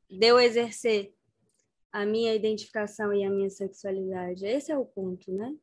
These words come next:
E não precisa ir muito longe pra gente se tocar que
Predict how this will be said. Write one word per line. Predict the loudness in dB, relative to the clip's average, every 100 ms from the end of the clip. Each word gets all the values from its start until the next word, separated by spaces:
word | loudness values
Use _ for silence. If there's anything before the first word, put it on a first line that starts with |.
| _
E | -2
não | -2
precisa | 0 6 6 6 2 2
ir | 4
muito | 6 6 2 0
longe | 2 2 2 -2
pra | -2 0
gente | 4 4 4
se | -2
tocar | -2 -2 0 0
que | 0 0 2 4 4 2 -2 -4 -6